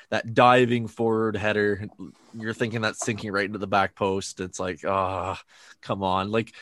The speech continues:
the guy just needs a goal, and I think it'll be the same thing, like, after when Project Restart kicked off, when he was on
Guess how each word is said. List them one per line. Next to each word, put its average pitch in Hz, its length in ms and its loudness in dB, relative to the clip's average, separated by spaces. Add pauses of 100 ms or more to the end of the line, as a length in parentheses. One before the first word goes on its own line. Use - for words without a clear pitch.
(140)
the 143 80 0
guy 185 180 6
just 156 180 0
needs 120 240 0
a 104 60 -2
goal, 117 300 6
and 104 80 2
I 104 60 2
think 120 240 0
it'll 113 140 2
be 113 120 0
the 101 100 0
same 107 280 -4
thing, 104 260 -4
like, 95 280 -6 (320)
after 95 340 -4
when 98 200 -6
Project 110 280 -2
Restart 107 360 -4
kicked 101 240 -6
off, 98 220 0
when 98 100 -6
he 101 60 -4
was 98 140 -4
on 95 240 -4